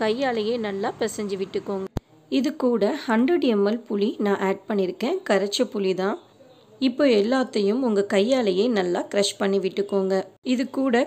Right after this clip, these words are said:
காரத்துக்கேற்ப மிளகாயும் வெங்காயமும் ஆட் பண்ணிக்கோங்க. உப்பும் ஆட் பண்ணிக்கோங்க. வெங்காயம் சின்ன வெங்காயமா இருந்தா இன்னும் டேஸ்டா இருக்கும். எல்லாத்தையும் உங்க கையாலேயே நல்லா crush பண்ணி பிசைஞ்சு விட்டுக்கோங்க. எந்த கப்ல புளி எடுத்தேனோ அதே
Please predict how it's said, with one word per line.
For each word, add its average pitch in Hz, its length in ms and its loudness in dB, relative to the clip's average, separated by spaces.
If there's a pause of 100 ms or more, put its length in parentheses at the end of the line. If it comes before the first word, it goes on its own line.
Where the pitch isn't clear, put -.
(140)
காரத்துக்கேற்ப 226 840 2
மிளகாயும் 202 600 2
வெங்காயமும் 196 640 2
ஆட் 180 200 -8
பண்ணிக்கோங்க. 185 440 -4 (240)
உப்பும் 294 360 -2
ஆட் 208 220 -4
பண்ணிக்கோங்க. 185 480 0 (440)
வெங்காயம் 277 600 2
சின்ன 233 180 4 (100)
வெங்காயமா 185 520 0
இருந்தா 185 200 -2 (160)
இன்னும் 240 300 2
டேஸ்டா 190 400 0
இருக்கும். 175 300 -6 (560)
எல்லாத்தையும் 269 640 2
உங்க 202 160 4 (100)
கையாலேயே 196 560 4 (100)
நல்லா 180 260 2 (100)
crush 190 320 0
பண்ணி 190 180 0 (320)
பிசைஞ்சு 196 400 0
விட்டுக்கோங்க. 180 460 -2 (680)
எந்த 294 180 4 (140)
கப்ல 247 260 0 (120)
புளி 226 180 0 (120)
எடுத்தேனோ 185 440 0 (140)
அதே 214 160 4